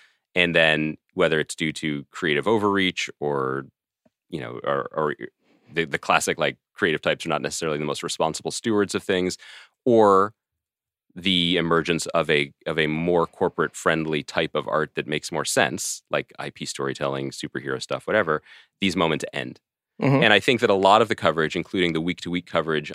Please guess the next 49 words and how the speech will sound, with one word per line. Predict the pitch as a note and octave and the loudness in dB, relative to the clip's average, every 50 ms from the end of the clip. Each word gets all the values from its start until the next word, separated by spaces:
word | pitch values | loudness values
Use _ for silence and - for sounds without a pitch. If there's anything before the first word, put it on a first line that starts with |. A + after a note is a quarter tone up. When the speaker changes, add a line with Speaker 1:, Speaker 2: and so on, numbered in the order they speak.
| - - | -8 -4
Speaker 1:
on | D#2+ D2+ D2 D2 C#2+ D2 C#2+ - - | -2 -2 -2 -2 -4 -6 -8 -10 -14
a | - | -10
podcast | - D#2 D#2 D2+ - - D2+ C#2 - | -2 0 0 0 0 0 -2 -2 0
like | D#2+ D2+ - | -4 -4 0
this, | - D#3 C3+ G2+ - - | 0 0 0 0 0 -4
which | E2 - - | -8 -8 -8
breathes | D#2 - - F2 F2 F2 F2 E2+ D#2+ E2 - - - _ _ - E2 | -14 -8 -6 -4 -2 -2 -2 -2 -4 -6 -6 -8 -8 _ _ -12 -4
good | - - - C#2+ | -2 -2 -2 -2
T | - - E2 C#2+ | -4 -6 -6 -4
V | E2 E2 D#2+ | -4 -4 -4
like | D2+ C#2+ C2 - | -2 -4 -2 -2
oxygen, | E2+ D2+ G#2 B2+ - - - C#2 B1+ B1 B1+ C2 - | 0 0 0 0 -2 -6 -6 -6 -6 -6 -6 -4 -2
has | E2+ E2 D2 | -2 -2 -2
been, | - - C#2+ C#2 C2+ D2 D#2 - _ _ _ _ _ _ _ _ _ _ _ _ - | 0 0 0 0 0 -2 -6 -8 _ _ _ _ _ _ _ _ _ _ _ _ 2
"Wow, | D#3 D#3+ A#2+ E2+ | 4 4 6 4
we're | F2+ F#2 | 2 0
just | F2 G#2 F2+ - - | 0 0 0 2 2
in | G2 F2+ | 4 4
an | F2 E2 F2 | 4 4 4
era | F#2+ A2+ G2 C2+ - | 4 6 4 4 0
now. | B1+ A#1+ G#1+ - - | -2 -12 -12 -6 -2
Like, | E2 D#2+ - | -2 -2 0
this | - G2+ - | -2 -2 -2
is | G2 D#2 | -2 -2
what | F2+ - - | -2 -4 -4
T | - F#2+ E2+ | -2 -4 -2
V | D#2+ E2+ D#2 | 0 -2 -2
is. | - - D2+ - - - - | 0 0 0 0 -2 -10 -12
T | - - A2 G2 | -4 -2 0 0
V | G#2 G2 C#2+ F2 | 2 0 2 2
is | G#2 G#2 G2 | 0 0 0
what | G2 F2 | -2 -2
movies | E2+ F2 E2+ E2 E2 D2+ | 0 0 0 0 -2 -2
used | D#2 D2+ - - | -2 -4 -4 -4
to | - | -6
be. | C2+ C#2 C#2 C#2 | -6 -4 -4 -6
This | C2+ C2+ - - | -6 -8 -12 -14
is | C#2+ - | -12 -8
where | C#2+ C2+ | -8 -8
the | B1+ C2+ | -4 0
writers | E2+ F#2+ F#2 F2+ F2+ - F#2+ | 2 2 2 2 0 -2 -2
are. | E2+ E2 D2+ | -2 -2 -4
This | C2 C2 | -6 -10
is | C#2+ C#2 | -16 -10
where | D2 C#2+ | -10 -10
the | B1+ - | -10 -10
good | - - - | -12 -12 -10
stories | - - - F2+ E2+ D#2+ D2+ - | -8 -4 -2 0 0 0 0 0
are." | E2+ D2 C#2+ D2 D2 | 2 2 2 2 0